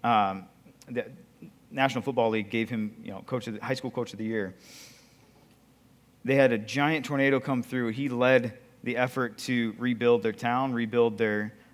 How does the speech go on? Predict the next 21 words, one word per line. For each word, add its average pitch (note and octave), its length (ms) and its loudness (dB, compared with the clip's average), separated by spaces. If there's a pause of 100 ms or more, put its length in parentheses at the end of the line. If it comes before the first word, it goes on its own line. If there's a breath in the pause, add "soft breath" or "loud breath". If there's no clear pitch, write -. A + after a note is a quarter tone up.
(120)
uh, F#2+ 440 0
their F#2 120 -8
high B2 160 -2
school, C3 360 -2
their G#2+ 160 0
football B2+ 360 -2
field, B2+ 380 -2
to A#2+ 60 -6
give G#2+ 160 -6
hope A#2 260 -6
to A#2 140 -6
his G#2+ 160 -6
community. B2+ 680 -4 (1200 loud breath)
And A#2 120 -4
then A2 100 -4
what A#2 160 0
does A#2 180 -8
he B2 140 -4
get B2+ 220 -4
for A2+ 240 2
it? - 180 0